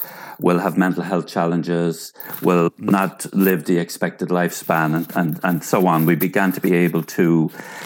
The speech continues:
to capture what impact, uh, on the, on the person's mental and physical health,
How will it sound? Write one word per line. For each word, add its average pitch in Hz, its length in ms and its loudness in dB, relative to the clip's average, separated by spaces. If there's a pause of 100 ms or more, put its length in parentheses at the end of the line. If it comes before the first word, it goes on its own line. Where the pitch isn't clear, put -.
(140)
to 87 460 2
capture - 640 -2 (240)
what 104 320 -2
impact, - 760 0 (500)
uh, 82 160 -2 (220)
on 98 180 2
the, 87 340 4
on 101 180 4
the 95 320 2 (120)
person's - 580 -2
mental 95 440 0
and 87 140 -2
physical 85 340 -4
health, 82 320 -4